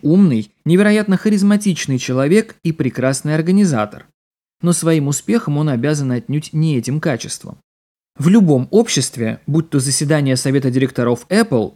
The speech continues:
где он работал более десяти лет, или совет попечителей Колумбийского университета, где он председательствовал,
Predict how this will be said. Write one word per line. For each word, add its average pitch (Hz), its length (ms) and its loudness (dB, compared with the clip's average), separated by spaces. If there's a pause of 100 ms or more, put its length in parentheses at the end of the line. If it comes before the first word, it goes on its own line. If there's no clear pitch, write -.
где 127 180 -2
он 123 140 0
работал 127 400 0
более 123 260 2
десяти 120 440 -2
лет, 113 280 -2 (140)
или 208 240 4
совет 165 340 0
попечителей 147 580 -2
Колумбийского 139 720 0
университета, 165 920 -2
где 127 220 -2
он 120 100 -2
председательствовал, 113 1040 -4